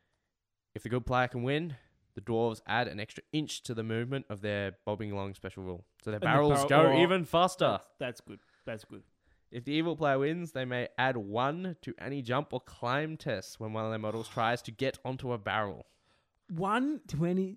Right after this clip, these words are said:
Speaker 2: jump or cli-, that's, that is
Speaker 1: Tests,
Speaker 2: so
Speaker 1: yes.
Speaker 2: good.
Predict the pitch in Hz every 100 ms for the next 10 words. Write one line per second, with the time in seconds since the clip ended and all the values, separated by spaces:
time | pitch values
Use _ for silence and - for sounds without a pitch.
0 | - 175 160 156 135 160 - 165 202 -
1 | - - _ _ _ _ _ _ _ _
2 | 160 196 143 147 - - - - - 175
3 | 180 170 170 - 190 127 147 131 107